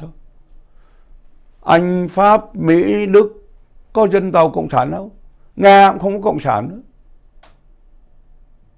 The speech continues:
Mười lăm quốc gia Đông Âu cũng không còn Cộng sản. Tụi nó da trắng nó khôn, mà dân da vàng,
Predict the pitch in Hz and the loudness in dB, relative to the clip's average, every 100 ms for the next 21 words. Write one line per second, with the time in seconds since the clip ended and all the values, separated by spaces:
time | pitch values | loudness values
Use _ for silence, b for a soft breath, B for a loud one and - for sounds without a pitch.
0 | - - - - 156 170 190 185 220 196 | -20 -20 -20 -2 4 6 6 4 2 4
1 | 190 190 185 190 196 202 - 214 180 185 | 4 4 4 2 4 4 2 -4 -8 -6
2 | 165 139 143 135 135 139 196 _ _ _ | -4 -4 -6 -6 -6 -8 -14 _ _ _
3 | _ _ - _ - - - 185 220 214 | _ _ -20 _ -20 -12 -4 -2 2 4
4 | 202 214 220 247 - 220 208 190 - 170 | 4 2 0 0 4 2 2 -6 0 2
5 | 190 196 190 196 170 170 165 | 2 0 2 2 4 2 2